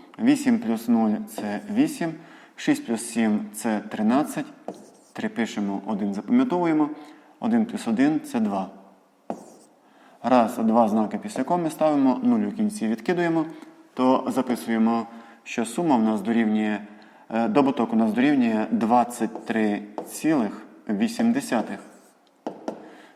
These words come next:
Є? Ну що ж, а зараз, як нам знайти невідомий доданок? Треба від суми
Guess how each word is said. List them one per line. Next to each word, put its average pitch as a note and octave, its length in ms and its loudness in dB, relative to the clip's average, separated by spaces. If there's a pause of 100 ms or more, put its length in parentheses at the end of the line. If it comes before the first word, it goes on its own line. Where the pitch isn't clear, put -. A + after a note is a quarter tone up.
(100)
Є? A#2 280 0 (760)
Ну C3 80 2
що A#2 240 0
ж, - 180 -8
а C3 120 4
зараз, A#2+ 440 4
як B2+ 100 -6
нам B2 140 4
знайти A#2 240 2
невідомий A#2 440 4
доданок? B2 560 2
Треба A#2 260 2
від B2 160 0
суми F#3+ 380 2